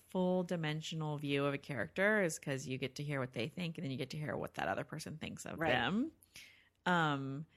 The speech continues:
Speaker 2: But no one has all the answers. So it doesn't
Speaker 1: Yeah.
Speaker 2: feel like that, like, omniscient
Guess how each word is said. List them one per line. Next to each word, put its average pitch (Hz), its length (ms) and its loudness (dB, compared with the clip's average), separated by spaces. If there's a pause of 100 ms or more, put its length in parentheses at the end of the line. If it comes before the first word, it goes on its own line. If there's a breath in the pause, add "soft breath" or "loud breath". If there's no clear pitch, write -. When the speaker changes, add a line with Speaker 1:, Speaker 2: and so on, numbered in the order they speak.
(160)
Speaker 2:
But 185 120 4
no 208 140 8
one 196 140 6
has 190 200 2
all 156 200 6
the 143 120 -2
answers. - 600 -10
So 185 140 0
it 165 60 -2
doesn't 165 160 2
Speaker 1:
Yeah. 160 260 2
Speaker 2:
feel 160 200 2
like 147 380 -2 (220)
that, - 160 -4
like, 143 260 -10
omniscient 143 720 -6